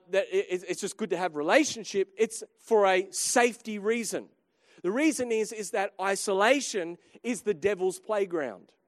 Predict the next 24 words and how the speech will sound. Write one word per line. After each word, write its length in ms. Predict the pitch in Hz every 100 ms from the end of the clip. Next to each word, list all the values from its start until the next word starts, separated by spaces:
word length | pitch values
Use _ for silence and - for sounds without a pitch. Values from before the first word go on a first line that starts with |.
| _ _ _ _ _
You 200 | 196 240 190
isolate 600 | 226 262 - 233 214 190
yourself 440 | 185 208 202 220
from 140 | 208
the 80 | 190
community 540 | - 196 190 175 170 165
of 80 |
faith. 500 | - 202 156 120 _ _ _ _ _ -
You 140 | 196 -
isolate 540 | 196 254 - 254 226
yourself 480 | 196 - 220 214 208
from 240 | 208 185 170 _ -
relationships 1200 | 190 202 262 - 240 208 - 202 190 - - - _ _ _ _ _ -
that, 280 | 202 202 202 _ _ _ _
that 180 | 185 208
encourage 760 | 208 180 - 240 269 285 190 175
you 340 | 196 190 196 196
in 160 | 220
your 180 | 202 190
faith 360 | - 220 208 -
journey, 580 | 190 214 220 170 175 202 _ _ _ _ _ _ -
that 120 | 208
encourage 720 | 220 196 - 233 277 269 180
you 260 | 214 196